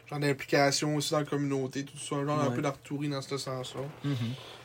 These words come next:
Speaker 1: Il porte bien son rôle de capitaine, euh, dans le sens qu'il s'implique, puis il prend ça au sérieux, puis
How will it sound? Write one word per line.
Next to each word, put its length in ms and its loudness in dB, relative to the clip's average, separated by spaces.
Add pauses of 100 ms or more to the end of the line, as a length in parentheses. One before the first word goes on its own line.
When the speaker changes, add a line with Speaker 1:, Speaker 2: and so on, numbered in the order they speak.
Speaker 1:
Il 40 -10
porte 180 6
bien 140 8
son 200 6
rôle 140 6
de 80 6
capitaine, 640 0
euh, 180 0
dans 100 0
le 60 0
sens 360 0
qu'il 200 -6
s'implique, 640 0
puis 120 -8 (280)
il 60 -10
prend 200 -2
ça 120 -2
au 80 2
sérieux, 560 0
puis 100 -10